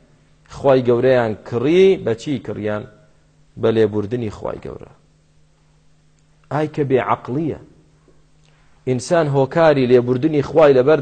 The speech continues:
دەست بێت، بیگۆڕێتەوە بە چی؟ بیگۆڕێتەوە بە هۆکاری سزا و عقوبەی خوا.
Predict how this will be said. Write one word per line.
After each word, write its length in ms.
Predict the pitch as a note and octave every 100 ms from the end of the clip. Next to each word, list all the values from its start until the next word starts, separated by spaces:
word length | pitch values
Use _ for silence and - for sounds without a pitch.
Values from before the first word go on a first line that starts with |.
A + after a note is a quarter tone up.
| D#3
دەست 180 | F#3 D#3+
بێت، 240 | F#3 F#3 - - - _ - - - - - - B2+
بیگۆڕێتەوە 680 | F3 D3 D3 C#3+ C3+ C3+ B2+
بە 80 | B2 A#2
چی؟ 80 | C3+
بیگۆڕێتەوە 520 | C3 B2+ B2 - A#2 A2+
بە 60 | A2
هۆکاری 500 | A2+ - B2+ B2 A#2
سزا 400 | G#2 A2 F#2+ B2+ A#2
و 80 | G2+
عقوبەی 400 | - G2+ A2+ A2+
خوا. 320 | - -